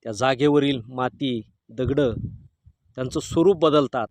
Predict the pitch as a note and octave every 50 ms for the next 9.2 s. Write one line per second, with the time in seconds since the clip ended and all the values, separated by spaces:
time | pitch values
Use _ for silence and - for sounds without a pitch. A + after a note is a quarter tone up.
0 | - - C3+ D3 D#3 D3+ D3+ C#3+ - F#3+ F3 E3+ E3+ E3+ - F#3+ F#3+ D#3+ B2 C#3+
1 | D3 C#3 E3+ D3+ - - - F3 F3 F3+ F3 F3+ E3+ E3+ D#3 - - D#3+ D3 C3
2 | - C#3+ - B2+ A2+ G#2+ G2+ F#2+ F#2 _ _ _ _ _ _ _ _ _ _ _
3 | _ - - - - - - D3 C#3 - - _ - D#3+ F3+ F3 E3+ - - E3
4 | D3 D#3 D3 - - D3+ C3 A2+ G#2+ _ _ _ _ _ _ _ _ _ _ A#2
5 | A2 A2+ C3 C#3 - - F#3+ F3+ D#3+ C3+ C#3 B2+ A#2 A#2 _ _ _ _ _ _
6 | - A2+ G#2+ C3+ C3+ - E3 F3 F3 E3 - D#3 D3+ D3+ D3 - - C#3 C3 C3
7 | C#3 C#3 C3+ - _ - - C3+ B2+ - - - F3 F3 - - D3+ - - D#3
8 | C#3+ D3 C#3+ C#3+ C3+ A2+ G#2+ B2 B2+ C3+ C3+ D3+ D3 D3 C#3 B2 C3+ B2+ - -
9 | A#2+ G#2+ G2+